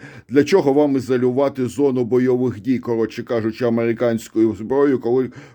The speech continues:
коли ви можете воювати без ізоляції зони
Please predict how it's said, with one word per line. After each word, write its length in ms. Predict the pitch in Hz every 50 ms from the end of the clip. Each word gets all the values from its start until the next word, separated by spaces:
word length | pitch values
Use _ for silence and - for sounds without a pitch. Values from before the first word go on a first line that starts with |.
| _
коли 160 | - 123 135
ви 140 | 139 131 123
можете 400 | 123 127 131 120 123 123 120 120
воювати 580 | 113 113 117 120 120 117 123 123 120 120 - 113
без 320 | 104 101 123 120 117 - -
ізоляції 800 | 127 113 92 123 123 120 120 113 104 104 - - - 110 110
зони 480 | 104 - 120 120 113 110 107 107 101